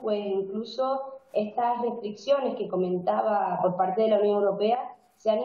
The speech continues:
incrementado aún más. Cada vez es menor el consumo de, de plástico y cada vez son más estrictos los procesos de, de preparación del mismo, que,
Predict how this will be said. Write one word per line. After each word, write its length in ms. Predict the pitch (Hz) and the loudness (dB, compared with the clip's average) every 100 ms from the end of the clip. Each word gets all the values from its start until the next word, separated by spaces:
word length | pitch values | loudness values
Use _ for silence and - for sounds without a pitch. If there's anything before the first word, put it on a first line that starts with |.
| 262 | -2
incrementado 760 | 240 202 196 190 247 269 233 | -2 -2 0 0 0 0 0
aún 300 | 196 196 196 | 0 0 -2
más. 360 | 220 139 - - _ _ - | -4 -4 -6 -14 _ _ 0
Cada 300 | 220 226 233 | 0 2 0
vez 240 | 233 247 254 233 | -2 -2 -4 -4
es 220 | 226 214 | -4 -2
menor 420 | 214 214 214 254 | -2 0 2 0
el 140 | 214 190 | -2 -4
consumo 600 | 196 190 - 220 220 220 | -4 -4 -2 -2 2 0
de, 500 | 214 190 185 180 175 | 0 -2 -2 -2 -2
de 80 | 185 | -6
plástico 560 | 180 208 - - 262 277 285 285 - - | -4 -4 -4 -8 -6 0 0 0 -12 -20
y 420 | - 233 220 202 180 | -6 -2 0 -2 0
cada 300 | 208 240 254 | 0 0 -6
vez 120 | - | -6
son 160 | 240 | -4
más 120 | 240 233 | -2 -4
estrictos 420 | - 233 - 277 240 | -4 -8 0 0 0
los 120 | 185 | -4
procesos 600 | 196 196 196 208 240 240 | -4 -4 -2 -4 -2 -2
de, 340 | 226 196 185 180 | 0 0 0 -2
de 100 | 185 | -2
preparación 640 | 185 175 165 165 - 214 208 | -2 0 -2 -2 -2 -2 0
del 140 | 190 | -2
mismo, 360 | 226 214 190 180 | -2 0 -2 -2
que, 320 | 180 175 | -4 -4